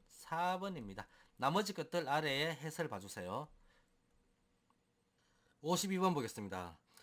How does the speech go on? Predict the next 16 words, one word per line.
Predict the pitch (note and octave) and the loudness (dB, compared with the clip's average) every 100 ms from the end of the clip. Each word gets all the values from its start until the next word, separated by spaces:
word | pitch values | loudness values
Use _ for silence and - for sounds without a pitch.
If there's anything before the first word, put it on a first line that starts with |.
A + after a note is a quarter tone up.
| - | -8
아래 | C3 G3+ G3+ | 4 4 4
그림처럼 | - D3+ D#3+ A2+ A2 A#2+ E2 - | 0 -2 -2 0 2 2 -2 -8
입체도를 | F3+ - A3+ G3+ C3+ A#2 | -10 -4 -2 -2 -2 -4
줬어요. | - F#2+ B2 F#2 | -6 -8 -6 -6
이렇게 | F#2 - F2+ G2+ G#2+ | -8 -10 -8 -8 -8
입체도를 | A2 - C#3+ G#2 | -10 -10 -8 -8
주고 | - C#3 G2+ G2 A#2+ - - - _ | -8 -4 0 0 0 -4 -20 -20 _
하살표 | - A#3 A#3 A#3+ - - | -4 -4 -2 -6 -4 -6
방향을 | G#2 F#2+ G2 B2+ G2+ _ | -4 -4 -4 -6 -8 _
정면도로 | - G#2 B2 C#3 A#2 G#2+ C#3+ D#3 _ _ _ - | -8 -6 -6 -6 -6 -4 -6 -8 _ _ _ -6
했을 | F#3+ G#3 - | -4 -6 0
때 | E3+ C3 - _ - _ | 2 2 -4 _ -20 _
실제와 | - G#3+ G3+ - G#3 G3+ E3+ F3+ F3 - | -6 -4 -4 -4 0 4 10 10 8 0
동일한 | - D#3+ G3+ F#3+ D#3+ D#3 D#3+ | 0 2 4 2 4 2 0
형상으로 | D#3+ D3+ - C#3 A#2+ B2+ C3+ | -4 -4 -2 -2 0 -4 -6
표시되는 | - D3 - C#3+ A2+ B2+ C3 | -10 -8 -6 -4 -2 -2 -4